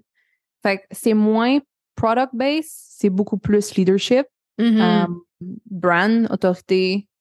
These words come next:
Speaker 1: et de re-, repasser le message et re-, remettre de l'avant le message pour des change makers, les gens qui veulent amener un changement, qui veulent bâtir leur wealth, qui veulent bâtir leur fondation,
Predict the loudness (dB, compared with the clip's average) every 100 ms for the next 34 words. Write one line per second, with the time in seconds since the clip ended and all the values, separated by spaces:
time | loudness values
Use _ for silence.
0 | _ -2 0 2 2 0 0 0 0 0
1 | -4 -4 -2 0 0 0 -2 -2 -4 -4
2 | -2 -2 -2 0 0 0 -4 -4 0 0
3 | 2 2 2 0 -2 -4 -4 -2 0 -2
4 | -4 -16 _ _ _ -2 0 2 0 2
5 | 0 0 0 -2 -4 -6 -4 -4 -2 -2
6 | 0 0 0 0 -2 0 0 0 -2 0
7 | 0 2 2 2 -2 -8 -2 0 0 -2
8 | -2 -4 -2 -2 -2 0 0 0